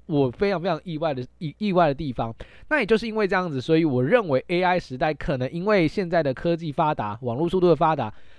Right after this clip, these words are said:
真的有机会成型了。所以我认为A I历年来历次失败原因，其实一直都要归咎在网络速度跟硬体配备的不足。那近年来这个问题已经解决了，所以我认为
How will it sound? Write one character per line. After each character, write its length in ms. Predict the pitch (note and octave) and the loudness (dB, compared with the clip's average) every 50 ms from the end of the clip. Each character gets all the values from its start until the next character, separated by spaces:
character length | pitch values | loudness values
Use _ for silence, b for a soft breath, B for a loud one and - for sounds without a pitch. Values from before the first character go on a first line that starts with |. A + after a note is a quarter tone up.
| b b b | b b b
真 220 | - A3+ A3 A3+ | 2 4 4 6
的 100 | A#3+ G#3+ | 4 4
有 140 | E3 B2+ A2 | 4 4 2
机 140 | A2 C3+ D3 | 0 0 0
会 120 | E3 D3 | 2 0
成 260 | B2+ - A2+ G2+ A2 | 0 -4 -6 -8 -8
型 220 | A#2 - G#2 F2+ F#2+ | -10 -10 -10 -8 -6
了。 160 | G2 - - - - B B B B B | -8 -8 -8 -14 -20 B B B B B
所 160 | B - D#4 E4+ | B -4 -2 -2
以 60 | D#4+ | 0
我 180 | C4 F#3 D#3 | 2 4 4
认 140 | G3+ C4 B3 | 4 4 4
为 120 | G3+ F3 E3+ - | 2 0 0 0
A 160 | A3 A3+ A#3 | 0 0 2
I 160 | A3+ A3 A#3 | 2 0 0
历 140 | B3+ C#4 B3 | 0 -2 -4
年 160 | F#3 D#3+ D3+ | -4 -2 -2
来 100 | D3 D3 | -2 -2
历 140 | F3+ G#3 F#3 | -2 -2 -4
次 120 | - - | -4 -6
失 160 | F#3 - - F#3 | -8 -4 -2 2
败 160 | F3 F3+ D#3+ | 2 4 4
原 240 | C3+ B2 A#2+ B2 C3+ | 4 2 0 -2 -4
因， 80 | C#3+ | -6
其 140 | C#3 - C#3 | -6 -4 -2
实 80 | C#3+ E3+ | -2 -2
一 80 | G3+ | -2
直 80 | D#3+ D#3+ | -2 0
都 100 | F#3 F3 | 2 4
要 100 | F3 E3 | 4 4
归 220 | D3 E3+ D#3+ D#3 | 4 4 4 4
咎 160 | D3+ F#3 E3 | 4 2 0
在 140 | D3 E3+ D3+ | 0 0 0
网 160 | C3 A2 G#2 | 0 -2 -4
络 140 | A#2+ D3 D3+ | -4 -6 -6
速 160 | C#3 - E3 | -4 -4 -6
度 120 | D3 D3 C#3+ | -4 -4 -4
跟 160 | C3+ C#3 D3 | -4 -6 -6
硬 120 | E3 E3+ C#3 | -8 -10 -10
体 140 | A#2 G#2+ G2 | -10 -8 -4
配 180 | C#3 D#3+ D3 | -4 -2 -2
备 80 | C#3+ C3+ | -2 -2
的 80 | A#2 | -4
不 160 | A2 C3+ D#3+ C#3 | -6 -6 -8 -8
足。 240 | - - G#2 D#2 A#2+ | -8 -12 -16 -12 -8
那 100 | D3+ E3+ | -8 -8
近 140 | D3+ A3 A3+ | -6 -6 -8
年 80 | F#3 | -6
来 140 | E3 C#3+ C#3+ | -4 -4 -4
这 80 | C#3 F3 | -2 -2
个 80 | E3 | 2
问 160 | F3 G3 F3+ | 2 2 2
题 80 | C#3 A#2+ | 0 -4
已 140 | A#2 - A#2 | -8 -10 -12
经 200 | - D3+ D3+ D3 | -12 -12 -12 -12
解 240 | - - B2 G#2 G2 | -8 -8 -8 -8 -8
决 160 | - G#2 G2 | -8 -10 -8
了， 140 | G#2 G#2+ A#2 | -8 -8 -8
所 160 | - C4 C#4 | -6 -4 -2
以 20 | |
我 160 | D4 B3 F#3 | 0 0 2
认 200 | G3 A3+ A#3 G3 | 0 0 -2 0
为 180 | D#3 D3 C#3+ C#3+ | 0 -2 -2 -2